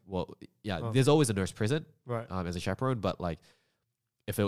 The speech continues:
Speaker 1: if he was the main kind of medical
Speaker 2: Yeah.
Speaker 1: side that was doing it. So, um, that was kind of how it developed. And I worked my butt off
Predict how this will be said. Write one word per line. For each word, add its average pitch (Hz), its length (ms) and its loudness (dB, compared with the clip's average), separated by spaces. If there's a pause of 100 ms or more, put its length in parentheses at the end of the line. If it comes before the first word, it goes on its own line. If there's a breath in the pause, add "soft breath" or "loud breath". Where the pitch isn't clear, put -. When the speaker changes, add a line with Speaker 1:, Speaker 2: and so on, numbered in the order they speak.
Speaker 1:
if 95 80 -2
he 110 160 4
was 101 160 4
the 95 80 -4
main 90 240 0
kind 87 160 -4
of 85 60 -6
medical 90 480 -2 (200)
Speaker 2:
Yeah. 117 160 -8 (300)
Speaker 1:
side 78 400 -6
that 80 100 -8
was 82 440 -10 (100)
doing 87 240 -4
it. - 160 -12
So, 90 300 0
um, 87 220 0 (580 soft breath)
that 127 100 4
was 156 140 4
kind 117 160 0
of 95 60 -2
how 95 160 2
it 80 60 -6
developed. 90 460 -2
And 95 340 0
I 98 140 -2 (400)
worked 156 220 -2
my 95 80 -2 (100)
butt 143 220 10
off 101 360 2